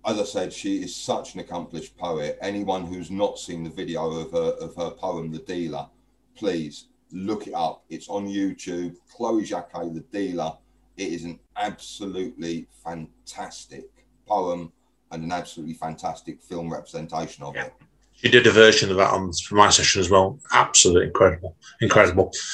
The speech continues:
Speaker 2: Right, Nick. Okay, uh, what will I do? That's probably a good time to conclude now.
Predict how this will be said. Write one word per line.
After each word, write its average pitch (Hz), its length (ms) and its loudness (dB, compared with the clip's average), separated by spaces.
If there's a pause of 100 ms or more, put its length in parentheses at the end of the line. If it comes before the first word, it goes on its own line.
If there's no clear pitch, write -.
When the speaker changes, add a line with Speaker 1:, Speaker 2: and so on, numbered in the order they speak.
(200)
Speaker 2:
Right, 143 220 12
Nick. - 260 6
Okay, 110 380 8
uh, 135 260 10
what 135 180 2
will 156 140 8
I 143 40 10
do? 104 160 10
That's 123 160 4
probably 160 180 2
a - 20 -12
good 151 140 4
time 143 160 2
to - 80 -14
conclude 123 560 6
now. 82 80 -2